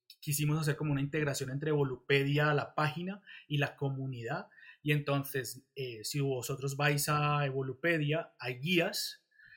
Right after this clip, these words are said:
eh, y esas guías tienen un precio, pero, y hay, y tutoriales y todo, y tienen un precio, va, eh, hay cursos y todo,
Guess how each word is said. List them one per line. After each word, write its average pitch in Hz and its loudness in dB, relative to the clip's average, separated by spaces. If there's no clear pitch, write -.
eh, 135 4
y 135 0
esas 139 0
guías 143 4
tienen 151 2
un 143 2
precio, 151 0
pero, 120 -6
y 127 -6
hay, 131 -6
y 123 -10
tutoriales 143 0
y 120 -12
todo, 156 0
y 143 -4
tienen 139 0
un 147 2
precio, 143 0
va, 131 -8
eh, 135 -8
hay 139 -2
cursos 147 -2
y 120 -14
todo, 151 -2